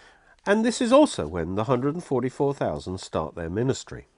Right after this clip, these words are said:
It's interesting to note that the key moments of escalating judgment in heaven are connected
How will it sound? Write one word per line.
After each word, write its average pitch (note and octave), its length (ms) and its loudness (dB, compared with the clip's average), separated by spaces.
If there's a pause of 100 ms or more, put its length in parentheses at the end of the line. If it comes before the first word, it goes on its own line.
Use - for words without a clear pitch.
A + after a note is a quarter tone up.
(680)
It's A3 140 -6
interesting A#3+ 540 -4
to - 100 -6
note D3 400 -4 (460)
that D3 280 8 (220)
the D#3+ 80 -2
key A3 400 0
moments F#3+ 720 4
of A2 240 2
escalating D3+ 720 0
judgment D3+ 480 -2
in G2 140 -4
heaven A#2+ 420 -2
are C#3 180 2
connected E3 680 -4